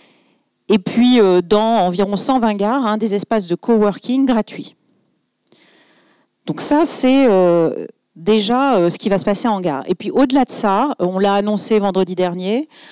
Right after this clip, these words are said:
on a un certain nombre de solutions alternatives, euh, qui ont été construites à l'échelle nationale et régionale. Euh, donc ça, ce sont des solutions qui ont été montées avec une quarantaine de partenaires. Elles sont disponibles,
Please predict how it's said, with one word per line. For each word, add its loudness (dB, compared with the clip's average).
on -2
a 0
un -2
certain -2
nombre 2
de 2
solutions 0
alternatives, -4
euh, 0
qui -4
ont 2
été -2
construites -4
à -2
l'échelle 0
nationale 0
et 4
régionale. -2
Euh, 0
donc -2
ça, 2
ce -2
sont -4
des 2
solutions 0
qui -2
ont 2
été -2
montées 0
avec 0
une -6
quarantaine -2
de 0
partenaires. -4
Elles -2
sont -6
disponibles, -2